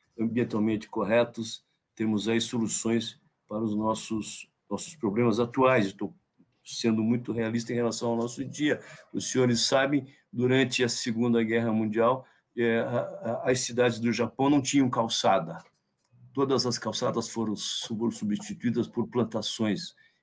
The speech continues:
E, e, e isso dava sustentabilidade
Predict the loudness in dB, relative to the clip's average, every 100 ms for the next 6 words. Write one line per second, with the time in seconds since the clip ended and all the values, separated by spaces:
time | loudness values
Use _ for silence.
0 | _ -12 -6 -4 -4 -4 -2 0 0 0
1 | 4 6 6 4 4 4 4 0 -2 0
2 | 2 2 0 -2 -2 -2 0 -2